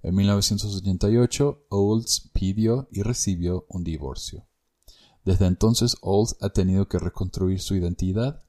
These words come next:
ladrillo por ladrillo. "Tuve que aprender a aceptarme y amarme lo suficiente como para mantener un límite en vez de encogerme de miedo ante los dictados autoritarios o de tolerar pasivamente las situaciones en las que no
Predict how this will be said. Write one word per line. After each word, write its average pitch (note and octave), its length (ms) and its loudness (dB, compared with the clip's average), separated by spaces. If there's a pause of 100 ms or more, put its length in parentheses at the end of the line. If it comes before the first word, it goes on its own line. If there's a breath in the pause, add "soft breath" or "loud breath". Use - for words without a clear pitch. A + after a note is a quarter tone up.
ladrillo E2+ 460 -4
por - 120 -2
ladrillo. D#2 600 -10 (1120 soft breath)
"Tuve C#3+ 240 4
que - 80 0
aprender G#2 400 2
a C3 60 2
aceptarme C#3 680 0
y G2 140 -2
amarme G#2+ 400 0
lo A#2 80 2
suficiente A#2 720 -2
como G#2 220 -2
para F2+ 240 -2
mantener F2 500 -2
un F#2+ 220 2
límite G2+ 580 0 (320 soft breath)
en G2 140 0
vez A#2 200 4
de A#2+ 120 4
encogerme G2+ 580 0
de F2+ 120 2
miedo A2+ 420 2
ante A#2 260 0
los A2+ 160 -2
dictados F#2+ 500 -2
autoritarios F2+ 1040 -2 (420 loud breath)
o G#2 120 2
de A#2 100 6
tolerar F#2+ 440 2
pasivamente F#2+ 720 2
las F#2+ 120 0
situaciones G#2+ 840 0
en G2 140 0
las F2 160 -2
que F2+ 120 -4
no F2+ 300 -2